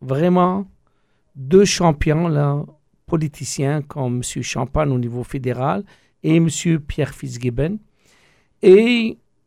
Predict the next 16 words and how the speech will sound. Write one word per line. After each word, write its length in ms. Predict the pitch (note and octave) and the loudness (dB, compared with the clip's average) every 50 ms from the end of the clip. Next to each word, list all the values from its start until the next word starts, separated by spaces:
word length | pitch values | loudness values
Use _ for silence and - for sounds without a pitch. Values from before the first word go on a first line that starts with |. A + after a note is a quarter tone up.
| _ - | _ 0
le 200 | F#3+ D3+ D#3 D3+ | 2 4 6 6
bras, 340 | C3+ B2+ C#3+ E3+ F#3+ A3 | 4 4 2 4 4 4
là, 140 | G#3 F3 D#3+ | 4 2 2
d'Investissement 540 | C#3+ C#3+ D3 C#3+ C#3+ D#3 C#3 - - E3+ F3 | 2 2 2 2 2 0 0 0 0 -2 -2
Québec 400 | E3+ - D3+ C3 C3 D3 D3 D3 - | -2 -4 -4 -2 -2 -2 -4 -4 -4
ensemble. 360 | - C#3 C3 - - - _ _ _ _ _ _ _ _ - | -4 -4 -4 -4 -8 -14 _ _ _ _ _ _ _ _ -6
Donc 340 | D3+ D#3 D#3 E3 E3+ E3+ | -2 0 0 0 0 -2
déjà, 460 | D#3+ D3 F3 F3 E3+ F#3+ A3+ B3 A#3+ G#2+ | -2 -2 0 0 2 2 0 0 0 -4
ça, 360 | - - - - - G3 F#3+ | -6 -10 -12 -8 -6 -6 -4
c'est 200 | F#3+ - F#3 - - | -4 -6 -6 -4 -2
important 640 | G3 E3+ D3+ - - C#3+ - - - D#3 F3 G3+ | -2 -2 -2 -2 -4 -4 -6 -6 -8 -6 -6 -6
d'avoir 680 | G3+ E3 D3+ D3 C3 C3 C3 D3 D3+ D#3 D#3+ E3+ E3+ F3 - - | -4 -2 -2 -2 -2 -2 -2 -2 -2 -2 -2 -4 -6 -8 -10 -4
une 160 | G3+ F3+ D#3 D3 | 0 0 0 0
vision 420 | D#3 F#3 G3 F3+ F3 G#3 G#3 G3 | 0 -2 -2 0 2 2 2 0
commune, 540 | F#3+ F#3+ - E3 D3+ C#3+ C#3 C#3 D3+ E3+ G#3 G3+ _ _ _ _ _ _ _ _ _ _ _ _ _ _ _ _ - | 0 -2 -2 -2 0 0 0 -2 -2 -4 -8 -10 _ _ _ _ _ _ _ _ _ _ _ _ _ _ _ _ -12
de, 540 | D#3 C#3 C#3 E3+ F#3 G3 G3 G3 G#3+ G3+ | -6 2 4 6 8 8 8 6 4 2